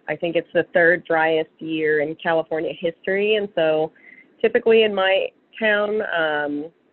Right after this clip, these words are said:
we get between sixteen and eighteen inches of rain, uh, each year, and this year we've gotten, um, a little under six and a half inches. And so, you know, we're already in an area where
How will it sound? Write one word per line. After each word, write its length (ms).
we 180
get 240
between 800
sixteen 400
and 100
eighteen 380
inches 280
of 140
rain, 580
uh, 160
each 260
year, 440
and 180
this 160
year 220
we've 240
gotten, 580
um, 400
a 40
little 260
under 220
six 160
and 100
a 40
half 300
inches. 540
And 300
so, 720
you 80
know, 220
we're 480
already 420
in 80
an 120
area 360
where 540